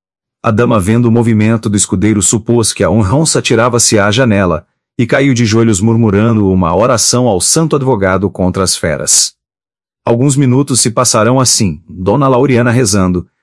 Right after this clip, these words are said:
e Aires Gomes rodando no pátio como um corrúpio, com receio de que a onça não o atacasse pelas costas, o que além de ser uma vergonha para um homem de armas da sua tempera,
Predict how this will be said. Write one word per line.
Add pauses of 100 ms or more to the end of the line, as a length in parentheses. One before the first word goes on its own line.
(140)
e
Aires
Gomes
rodando
no
pátio
como
um
corrúpio, (560)
com
receio
de
que
a
onça
não
o
atacasse
pelas
costas, (240)
o
que
além
de
ser
uma
vergonha
para
um
homem
de
armas
da
sua
tempera,